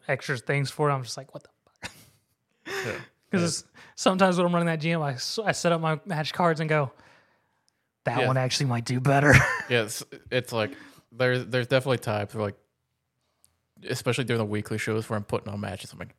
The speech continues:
Speaker 2: "This isn't gonna be as good of a match, but it's gonna build the rivalry."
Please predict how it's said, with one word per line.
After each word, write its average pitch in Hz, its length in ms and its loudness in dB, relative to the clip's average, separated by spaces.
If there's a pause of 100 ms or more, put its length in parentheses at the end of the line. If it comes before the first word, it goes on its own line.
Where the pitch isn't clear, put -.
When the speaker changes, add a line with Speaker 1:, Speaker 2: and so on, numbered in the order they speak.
(140)
Speaker 2:
"This - 200 -14
isn't 98 200 -10
gonna 101 160 -6
be 101 140 -8
as 101 100 -8
good 110 160 -6
of 101 80 -6
a 104 80 -6
match, 104 380 -6
but 98 100 -6
it's 98 120 -12
gonna 107 180 -6
build 104 240 -4
the 110 80 -2
rivalry." 113 540 0